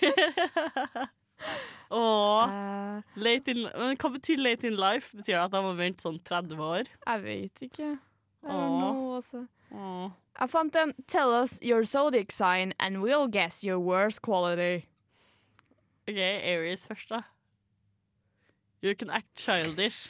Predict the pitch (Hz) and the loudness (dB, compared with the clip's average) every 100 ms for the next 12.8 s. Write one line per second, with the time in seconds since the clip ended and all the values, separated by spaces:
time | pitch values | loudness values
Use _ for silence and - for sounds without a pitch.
0 | - 554 622 _ _ - _ 185 214 202 | 4 4 4 _ _ -20 _ -2 0 2
1 | 214 262 214 190 - 214 185 190 208 214 | 2 2 0 -2 2 4 4 0 0 2
2 | 214 262 - 196 202 220 208 180 - 202 | 0 0 -2 0 0 2 0 0 -2 -2
3 | - - - 262 269 233 247 - - - | -2 0 4 4 6 4 4 -4 -6 -2
4 | 349 539 - 202 220 175 196 208 226 - | 0 0 -2 2 2 2 2 2 2 -2
5 | - _ 180 180 208 233 302 - - - | -8 _ 0 2 6 6 4 -2 -4 2
6 | 294 269 190 285 480 523 - - 339 202 | 4 6 4 6 6 4 -4 -4 0 0
7 | - 294 190 196 254 285 262 226 202 269 | 2 4 4 4 4 4 2 -2 -2 -2
8 | - - - 285 285 254 339 349 370 - | -2 -8 -4 0 0 0 -4 -2 -4 -6
9 | - - - _ _ 196 196 208 262 - | -20 -20 -20 _ _ -6 0 0 0 -4
10 | _ _ _ 262 208 208 - 208 185 - | _ _ _ -6 -6 -6 -10 -14 -16 -16
11 | 180 180 180 - _ _ - - 175 104 | -14 -12 -12 -14 _ _ -4 -2 -2 -6
12 | _ _ _ - 180 - 165 - | _ _ _ -16 -16 -14 -16 -16